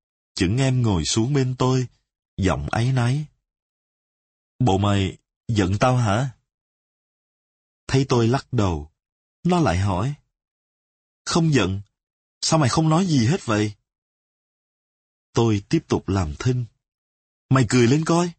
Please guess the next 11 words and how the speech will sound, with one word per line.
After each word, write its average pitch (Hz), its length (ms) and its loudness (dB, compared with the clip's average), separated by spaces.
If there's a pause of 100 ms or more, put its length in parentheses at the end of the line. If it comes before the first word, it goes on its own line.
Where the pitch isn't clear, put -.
(760)
Chưởng 95 220 -2
em 127 220 0
lay 131 220 2
vai 131 280 0
tôi. 135 360 -2 (1040)
Tôi 127 220 2
cười, 85 360 0 (560)
nụ 117 260 4
cười 101 320 2
méo 120 260 0
xẹo. 85 400 -4